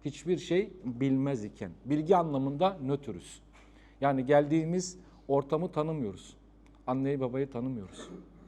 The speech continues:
İçine dü-, içine doğduğumuz ortamda anlamlandıracak, onu tanıyacak, ona bir anlam katacak bir bilgimiz de yok.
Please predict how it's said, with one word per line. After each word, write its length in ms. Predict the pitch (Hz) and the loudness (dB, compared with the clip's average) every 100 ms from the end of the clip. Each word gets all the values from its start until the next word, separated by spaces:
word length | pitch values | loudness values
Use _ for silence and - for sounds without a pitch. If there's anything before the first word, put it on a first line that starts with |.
| - - - - - - - - - - | -20 -20 -20 -20 -20 -20 -20 -20 -20 -12
İçine 240 | 139 165 | -6 -2
dü-, 200 | 180 165 165 - - | 0 -2 -4 -12 -12
içine 340 | - 175 156 | -4 0 2
doğduğumuz 440 | 165 160 165 170 | 2 2 0 0
ortamda 600 | 156 156 156 160 160 190 - - - - - - - | 2 2 2 -2 0 0 -2 -18 -20 -20 -20 -6 0
anlamlandıracak, 1040 | 143 156 165 160 165 156 160 151 190 - - - - | 2 2 2 0 0 2 4 4 2 -2 -20 -20 -12
onu 200 | - 151 | -6 -4
tanıyacak, 680 | - 147 147 143 151 175 - - - - - - - - - - - - | 0 2 2 2 2 0 -4 -20 -20 -20 -20 -20 -20 -20 -20 -20 -10 -4
ona 260 | 135 156 | 0 2
bir 160 | 151 135 | 2 2
anlam 260 | 143 165 | 2 0
katacak 460 | 165 143 147 180 151 | 0 0 0 0 0
bir 100 | 147 | 0
bilgimiz 420 | 143 139 147 135 | 0 0 -2 -2
de 60 | 104 | -4
yok. 140 | 73 | -6